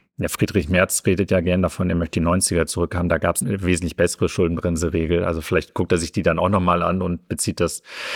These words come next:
nicht nur auf die Dinge, auf die er es gerade gerne beziehen würde. Ich sehe einen Riesenstreit in der C D U.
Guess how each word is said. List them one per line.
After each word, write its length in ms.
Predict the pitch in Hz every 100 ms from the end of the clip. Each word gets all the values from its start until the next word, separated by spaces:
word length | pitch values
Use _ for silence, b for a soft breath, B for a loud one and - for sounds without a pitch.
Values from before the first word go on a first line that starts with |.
| B B
nicht 260 | - 92 -
nur 120 | 95
auf 120 | 87
die 120 | -
Dinge, 280 | 80 90 90
auf 80 | 80
die 140 | -
er 80 | 85
es 100 | 85
gerade 220 | - 82
gerne 180 | 85 87
beziehen 380 | 80 76 110 87
würde. 260 | 82 82 92 B B B B
Ich 180 | 123 120
sehe 240 | 117 113
einen 140 | 113 95
Riesenstreit 880 | 87 110 120 110 - - 92 104 120
in 80 | 117
der 140 | 110
C 180 | - 113
D 120 | 110
U. 260 | 120 131